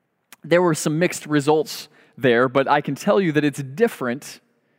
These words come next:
for the current generations. Where previous generations said, "We lack the confidence in sharing our, our faith," current generations are actually lacking confidence in the morality of sharing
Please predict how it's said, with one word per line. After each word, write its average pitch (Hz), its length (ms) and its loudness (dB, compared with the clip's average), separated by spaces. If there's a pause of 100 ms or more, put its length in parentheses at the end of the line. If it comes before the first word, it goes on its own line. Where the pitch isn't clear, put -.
(260)
for 160 220 0
the 151 80 0
current 170 340 -4
generations. 104 720 -6 (880)
Where 180 180 4
previous 247 500 2
generations 175 580 2
said, 165 240 2
"We 180 120 4
lack 190 320 2
the 170 80 -2
confidence 202 960 0 (260)
in 170 160 4
sharing 156 420 4
our, 127 300 2
our 135 140 2
faith," 143 360 0 (380)
current 254 340 0
generations 170 640 2
are 160 220 2
actually 175 640 0 (200)
lacking 170 640 0 (280)
confidence 175 640 -2
in 156 160 -6
the 147 80 -2
morality 143 920 0 (320)
of 123 160 0
sharing 127 560 0